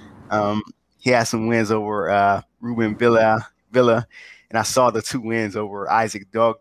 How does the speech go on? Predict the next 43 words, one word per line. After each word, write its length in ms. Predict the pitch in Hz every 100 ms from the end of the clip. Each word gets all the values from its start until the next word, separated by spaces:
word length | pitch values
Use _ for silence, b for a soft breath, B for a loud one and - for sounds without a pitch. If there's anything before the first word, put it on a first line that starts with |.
| _
Dogboe 480 | 123 120 - 98 101
when 80 | 98
I 60 |
first 500 | 92 117 110 - - b b b b -
really 200 | 143 135
started 320 | - 120 113
getting 180 | 123 120
into 160 | -
him. 60 | 131
I 100 | 123
was 100 | 120
like, 140 | 117
"Hmm, 220 | 113 165 95 _
this 140 | - -
impressive 520 | 101 - 110 - 95
guy." 340 | 95 98 98
And, 260 | 95 98 98 _ _ b b b - -
uh, 360 | 104 104 104 90
I 60 | -
pretty, 280 | 151 131 69
I 100 | 90 - - _ - 50 -
pretty 140 | 170 131
much 180 | 123
felt 240 | - 123 110
sorry 280 | 131 113 101
for 100 | 107
Dogboe 640 | 113 110 107 95 101 98
in 60 | 98
those 280 | 107 101 -
two 120 | 117
fights, 240 | - 95
especially 300 | - 139 -
the 120 | 110 101
second 380 | - 110 -
fight. 340 | - 50 - - _ _
Um, 420 | 101 107 104 95 _ _ _ _ - - - - -
so 160 | - 120
he's 140 | 110
fighting 220 | 127 117
against 220 | 110 113
Christopher 300 | - 135 -
Diaz, 800 | 110 131 135 131 127 127 - - b b b b _ -
um, 400 | - 104 98 92